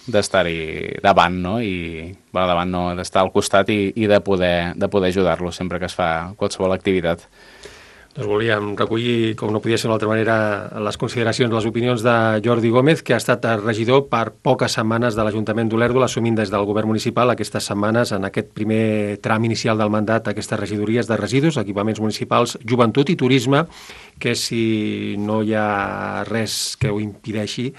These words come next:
Speaker 2: doncs seran assumides pel nou regidor d'Impulsem, en Sergi Martínez. Eh,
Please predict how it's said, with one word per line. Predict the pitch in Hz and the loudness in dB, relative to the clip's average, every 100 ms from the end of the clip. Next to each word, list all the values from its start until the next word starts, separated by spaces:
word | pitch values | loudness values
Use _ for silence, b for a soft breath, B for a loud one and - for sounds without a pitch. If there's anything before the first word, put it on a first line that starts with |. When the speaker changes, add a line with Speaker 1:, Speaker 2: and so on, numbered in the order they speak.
| B B B - | B B B -10
Speaker 2:
doncs | 107 104 - | -8 -6 -4
seran | 95 98 | -2 -2
assumides | 98 107 101 95 | -4 -2 -2 -4
pel | 107 98 | -6 -4
nou | 104 | -4
regidor | 92 95 101 | -4 -4 -4
d'Impulsem, | 98 90 98 - 101 104 B B B B - | -6 -8 -10 -6 -6 -6 B B B B -8
en | - 110 | -6 -4
Sergi | - 110 95 104 98 98 98 | -2 -2 -2 -6 -6 -8 -10
Martínez. | 98 - 95 92 - | -10 -10 -10 -10 -10
Eh, | 104 98 | -4 -4